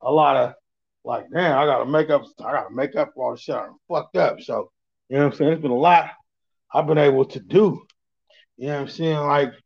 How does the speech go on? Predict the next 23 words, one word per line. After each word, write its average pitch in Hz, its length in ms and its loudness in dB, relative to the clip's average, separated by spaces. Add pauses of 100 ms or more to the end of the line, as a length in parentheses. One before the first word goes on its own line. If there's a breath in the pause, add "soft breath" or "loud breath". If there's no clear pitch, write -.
(480)
shit 170 320 -6
that 143 60 -4
I 156 200 2
accomplished. 175 680 -4 (600)
And 147 180 -4
then, 147 180 -2
you 147 120 -2
know 151 60 2
what 151 60 2
I'm 143 80 -2
saying? 147 400 -2 (540)
A - 360 0
short 156 260 2
period 135 300 0
of - 40 -18
time 165 380 2
as 131 120 -10
far 139 200 0
as, 127 40 -4
like, 123 220 0
growing 139 340 2
up. - 320 4 (440)
So, 107 340 -6